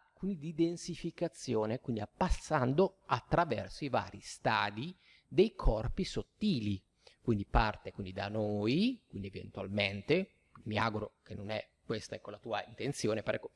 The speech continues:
vi spiego un po', ecco, la dinamica, perché è qualcosa che ci aiuta in realtà poi per, mm, per difenderci.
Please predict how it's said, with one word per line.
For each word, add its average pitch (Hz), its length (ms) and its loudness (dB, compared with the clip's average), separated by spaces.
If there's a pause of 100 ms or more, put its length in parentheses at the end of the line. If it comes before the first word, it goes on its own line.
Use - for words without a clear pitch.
(200)
vi 123 120 2
spiego 120 400 4
un 110 100 -2
po', 120 180 6
ecco, - 160 -16
la 107 60 -10
dinamica, 156 400 -12
perché - 240 -14
è 110 40 -18
qualcosa 131 440 -4
che 110 160 -10
ci - 160 -10
aiuta 139 560 0 (480)
in 135 120 -6
realtà 147 320 4
poi 117 400 2 (100)
per, 107 720 0
mm, 104 960 -2 (800)
per 160 180 4
difenderci. 107 800 -2